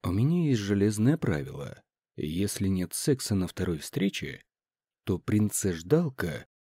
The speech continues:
отправляется мной в пешее эротическое путешествие по опушке леса в направлении нефритового стержня.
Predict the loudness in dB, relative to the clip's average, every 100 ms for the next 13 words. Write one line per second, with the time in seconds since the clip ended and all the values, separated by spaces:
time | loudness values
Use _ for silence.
0 | _ -8 -4 -2 2 2 2 0 2 4
1 | 6 6 4 2 -2 -2 0 0 0 0
2 | 2 4 2 0 -2 2 2 2 -2 -6
3 | -2 -4 -4 -6 -6 -6 -10 -12 _ _
4 | _ _ -10 -10 -8 -8 -8 -8 -8 0
5 | 0 2 4 4 2 -2 _ _ _ _
6 | -6 0 0 2 2 4 4 6 6 8
7 | 6 4 2 2 2 2 4 4 4 4
8 | 4 0 2 2 2 -2 -8 -8 -8